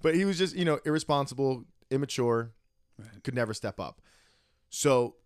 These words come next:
Speaker 1: these women all stepped up to make sure we had everything we wanted. One of them was my grandma,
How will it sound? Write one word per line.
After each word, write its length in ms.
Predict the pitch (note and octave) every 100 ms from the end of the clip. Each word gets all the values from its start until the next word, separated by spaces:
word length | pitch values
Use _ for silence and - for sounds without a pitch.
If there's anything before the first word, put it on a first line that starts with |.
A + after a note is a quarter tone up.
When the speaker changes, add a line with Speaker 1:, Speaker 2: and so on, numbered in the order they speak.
| _
Speaker 1:
these 280 | G2+ B2+ G#2+
women 600 | G#2 G3 F#3+ C#3 D#3 A3 - _ _ _ _
all 220 | B2+ C#3 C3+
stepped 360 | - C3+ -
up 200 | C3 A#2+
to 80 | -
make 160 | A#2 A2
sure 160 | - A2
we 160 | A2
had 180 | G#2+ G#2
everything 360 | G2 G#2 G#2+ G#2
we 80 |
wanted. 300 | G2 F#2+ F2 - _ _ _
One 280 | G#2 C3 D3
of 120 | B2
them 200 | G#2+ G#2
was 220 | G2 G2
my 120 | G2+ G#2
grandma, 380 | B2 C3 F#2